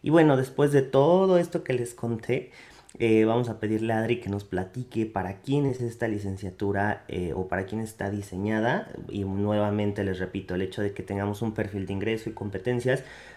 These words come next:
no quiere decir que si a ustedes les interesa y no tienen esas competencias, no la puedan estudiar. Por supuesto que pueden trabajar para poder reforzar estas competencias, estas habilidades que requieren. Eh, lo pueden hacer, por ejemplo,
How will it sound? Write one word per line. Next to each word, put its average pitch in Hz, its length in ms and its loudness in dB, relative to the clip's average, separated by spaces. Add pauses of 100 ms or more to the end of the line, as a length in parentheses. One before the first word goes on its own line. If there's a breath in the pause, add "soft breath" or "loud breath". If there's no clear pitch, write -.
(120 loud breath)
no 147 200 2
quiere 131 160 0
decir 131 200 -4
que 127 120 -2
si 117 100 -6
a 107 60 -2
ustedes 113 280 0
les 104 220 -4
interesa 104 480 -2
y 104 40 -2
no 107 180 0
tienen 113 360 -2
esas 107 220 -6
competencias, 107 640 -6
no 113 180 0
la 107 160 0
puedan 101 220 0
estudiar. 98 500 -4
Por 95 160 -2
supuesto 123 480 -2
que 107 80 -6
pueden 107 300 -4
trabajar 101 580 -2 (320 loud breath)
para 120 300 8
poder 101 300 0
reforzar 101 720 -2
estas 101 680 -4 (160)
competencias, 123 840 0
estas 104 320 -6
habilidades 98 580 -2
que 95 140 -6
requieren. 127 560 0 (420 loud breath)
Eh, 107 200 0
lo 104 140 0
pueden 110 200 2
hacer, 101 240 -2
por - 100 -6
ejemplo, 104 480 -2